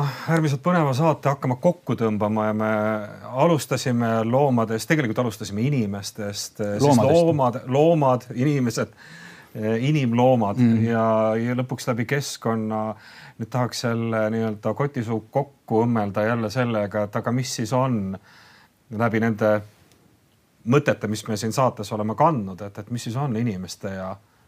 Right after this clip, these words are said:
Speaker 1: loomade eksistentsi tulevik sinu hinnangul?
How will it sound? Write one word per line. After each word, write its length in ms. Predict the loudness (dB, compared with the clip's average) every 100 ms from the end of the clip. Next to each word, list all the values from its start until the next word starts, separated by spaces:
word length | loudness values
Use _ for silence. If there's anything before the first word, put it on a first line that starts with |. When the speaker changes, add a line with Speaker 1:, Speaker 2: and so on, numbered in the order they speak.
| _
Speaker 1:
loomade 480 | -2 0 0 -2 -6
eksistentsi 540 | -8 -8 -12 -12 -10 -6
tulevik 560 | -4 -4 -10 -20 -20 -20 _ _ _ _
sinu 240 | -8 -6 -6
hinnangul? 360 | -8 -12 -18